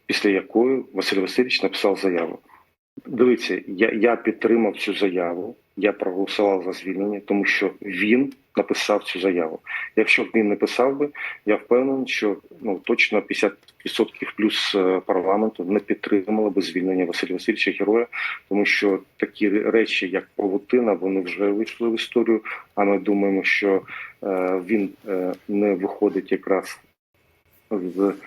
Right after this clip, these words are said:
е, Служби безпеки і далі буде очолювати напрямки таких, е, спецоперацій. І він ч-, тобто по операціям Василя Васильовича ми будемо, що там трьохтомники або п'ятитомники писати, е, в історії цієї війни.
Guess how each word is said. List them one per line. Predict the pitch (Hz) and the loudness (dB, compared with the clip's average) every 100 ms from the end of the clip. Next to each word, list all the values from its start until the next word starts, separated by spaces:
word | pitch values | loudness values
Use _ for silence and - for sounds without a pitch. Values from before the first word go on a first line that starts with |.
| - _ _ _ | -20 _ _ _
е, | - 92 - | -2 -2 0
Служби | 117 98 104 | 0 2 2
безпеки | 95 - - 120 - 95 110 | 0 -4 0 0 2 -2 0
і | |
далі | 101 104 95 | 2 2 2
буде | 95 101 | 2 2
очолювати | 95 90 104 95 92 92 | 0 0 0 0 0 -2
напрямки | 92 92 - 90 90 | -2 -2 -2 -6 -6
таких, | 90 92 - 90 - - | -6 -6 -4 -6 -8 -8
е, | 87 87 87 85 | -2 0 0 -4
спецоперацій. | - - - - 104 117 117 - 92 90 - | 0 0 0 0 2 2 0 -2 -2 -2 -8
І | |
він | 92 98 95 | -2 0 0
ч-, | - - - - - - _ - | 0 -2 -4 -10 -14 -20 _ -6
тобто | - 123 - 110 - | -2 0 0 -2 -2
по | - 127 123 117 - - | 2 4 4 0 -10 -6
операціям | 117 - 127 120 - 110 | -6 2 2 2 -2 -4
Василя | 107 110 | -2 -2
Васильовича | 113 - 131 - 107 | -2 0 -2 0 -2
ми | 107 | -2
будемо, | 101 101 104 | -2 -2 -2
що | 98 - 101 98 95 - | -2 0 2 2 -2 -8
там | 92 - _ - _ _ | -14 -14 _ -20 _ _
трьохтомники | - 113 - - 123 107 - | 0 0 0 2 2 2 0
або | 95 101 | 0 0
п'ятитомники | - - 110 123 92 90 | -2 -4 0 0 0 -4
писати, | 95 - - 107 - | -8 -4 0 -2 2
е, | 95 90 - - - - 95 | 0 0 -8 -12 -14 -4 0
в | 95 | 0
історії | 95 - 101 95 | 0 2 2 2
цієї | - 92 90 | 0 0 2
війни. | 95 90 85 | 2 2 -2